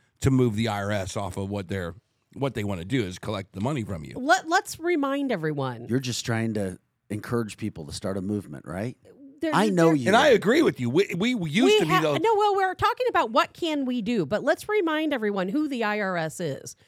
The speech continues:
Speaker 2: Do we <laughs> remember when they hired, what was it, eighty-five thousand?
Speaker 3: No, eighty thousand agents, and they weren't
Speaker 2: Agents?
Speaker 3: hired for no reason.
Speaker 2: G-, armed,
Speaker 3: <laughs>
Speaker 2: armed agents, armed agents that have the ability to come to your home, to knock on your door and arrest you.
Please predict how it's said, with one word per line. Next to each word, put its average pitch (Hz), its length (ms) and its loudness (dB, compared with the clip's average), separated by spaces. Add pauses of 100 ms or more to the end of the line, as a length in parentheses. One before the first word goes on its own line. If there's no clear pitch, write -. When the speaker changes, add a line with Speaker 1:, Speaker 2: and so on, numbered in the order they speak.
(220)
Speaker 2:
Do 285 140 -4
we 330 140 0
<laughs> - 20 -2
remember 392 540 2
when 392 160 -2
they 339 120 -4
hired, 254 300 -2
what 233 80 -2
was 240 100 -4
it, 233 160 -4
eighty-five 247 580 -2
thousand? 226 520 0
Speaker 3:
No, - 40 0
eighty 175 200 2
thousand 151 420 2
agents, 131 460 -4
and - 180 2
they 147 120 2
weren't 302 260 2
Speaker 2:
Agents? - 20 -2
Speaker 3:
hired 143 300 2
for 123 100 -6
no 127 100 0
reason. 120 500 -4
Speaker 2:
G-, 285 100 0 (400)
armed, 240 560 4 (100)
Speaker 3:
<laughs> 170 80 0
Speaker 2:
armed 370 460 6
agents, 190 640 -2 (280)
armed 403 440 2
agents 175 640 -4 (240)
that 254 140 0
have 311 280 0
the 370 100 0
ability 254 540 0
to 220 160 -6
come 262 300 -2
to 294 200 -6
your 226 300 -4
home, 196 360 -2
to 202 140 -6
knock 220 300 -2
on 233 160 -4
your 208 160 -4
door 185 460 -2 (420)
and 214 180 0
arrest 202 460 -2
you. 131 280 -2